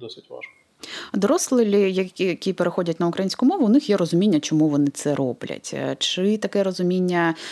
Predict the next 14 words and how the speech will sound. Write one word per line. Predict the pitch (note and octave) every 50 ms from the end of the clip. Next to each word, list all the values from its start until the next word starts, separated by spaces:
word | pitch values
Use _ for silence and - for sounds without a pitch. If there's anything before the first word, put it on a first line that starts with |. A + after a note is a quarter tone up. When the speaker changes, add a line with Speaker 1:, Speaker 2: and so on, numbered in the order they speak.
| - - -
Speaker 2:
є | D3+ C#3+ D3 F3+ F#3 F3
у | - F3
дітей, | D#3+ F#3 F#3 - D4+ E4+
чи | D#4 - F#3+
варто | F3 G#3+ A#3 - - E3
їм | E3 E3+ E3
якось | D#3 F3 E3+ - D#3 C#3+ -
пояснювати, | - - D#3 D3+ D3+ B2+ - - - C3+ C3 B2+ - -
що | C3 - - D3+
ми | E3 C#4+ -
переходимо | - - C#3+ D3 C#3 - - F#3+ E3 C#3 C3+ C3+ C#3
на | D#3 F#3+
українську, | G#3+ - F#4 G4 F#4 - - G3+ E3
тому | - - - G3 G#3+ A#3 C#4 D#4 E4